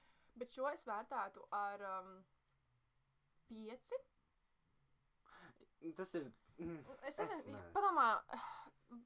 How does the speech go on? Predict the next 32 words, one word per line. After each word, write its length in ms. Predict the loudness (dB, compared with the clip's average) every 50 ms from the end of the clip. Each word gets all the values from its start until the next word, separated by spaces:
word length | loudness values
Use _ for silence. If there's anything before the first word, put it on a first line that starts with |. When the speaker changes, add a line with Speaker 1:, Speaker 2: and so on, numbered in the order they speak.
| -18 _ _ _ -20 _ _ _ _ _ _ _ _ -20 _ _ _ -20 -20 -20 -12 -2 2
Speaker 1:
kā 100 | 2 2
tev 80 | 4
pateikt, 300 | 4 2 2 2 0 -2 2
vajag 300 | 4 6 6 4 2 -2
paskatīties 580 | -2 -2 -2 -4 -6 -10 -10 -10 -10 -10 -12
uz 100 | -12 -6
pagātni, 580 | -2 -2 -2 0 2 2 4 4 2 0 -4 -8
lai 120 | -6 -6
redzētu, 480 | -4 -2 -2 -2 -2 -2 -4 -4 -4 -8
par 100 | -14 -10 -6
kādu 260 | -4 -4 -4 -4 -6
cilvēku 400 | -8 -6 -4 -4 -4 -4 -6 -8
tas 120 | -12 -12
izaudzis, 560 | -10 -6 -4 -2 0 0 0 -2 -2 -6 -6 -6
un 80 | -4
paskatīties 560 | -4 -4 -4 -6 -8 -10 -12 -12 -12 -12 -10 -8
uz 60 | -2
nākotni, 560 | 0 0 0 0 -2 -4 -6 -6 -6 -6 -8
lai 100 | -10 -10 -8
saprastu, 440 | -4 -2 -2 -2 -2 -6 -10 -12 _
ko 180 | -8 -6 -6 -6
tu 120 | -6 -8
vēlies 400 | -8 -6 -6 -4 -4 -4 -6 -6
Speaker 2:
Par 60 | -2 0
Speaker 1:
darīt 260 | 2 2 2 0 -2
Speaker 2:
kādu 80 | -2
tu 60 | -2 0
vēl 100 | 2 2
Speaker 1:
savu 160 | 2 0 0
Speaker 2:
gribi 260 | -4 -6 -6 -4 -4
augt. 380 | -4 -4 -4 -6 -8 -8 0 6
Speaker 1:
Jā, 160 | 10 12